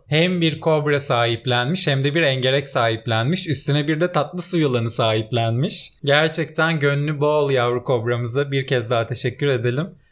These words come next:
Eğer kendisi isterse haftaya ismini de zikrederek teşekkürlerimizi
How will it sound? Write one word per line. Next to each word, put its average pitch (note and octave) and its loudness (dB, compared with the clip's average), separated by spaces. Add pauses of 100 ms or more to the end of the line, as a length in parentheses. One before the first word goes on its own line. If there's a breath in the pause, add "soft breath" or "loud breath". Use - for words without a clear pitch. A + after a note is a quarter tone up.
(220 soft breath)
Eğer D3 2
kendisi C#3 -2
isterse C3 -2
haftaya B2+ 0
ismini A#2+ -4
de A2 2
zikrederek G2 -2
teşekkürlerimizi G2+ -2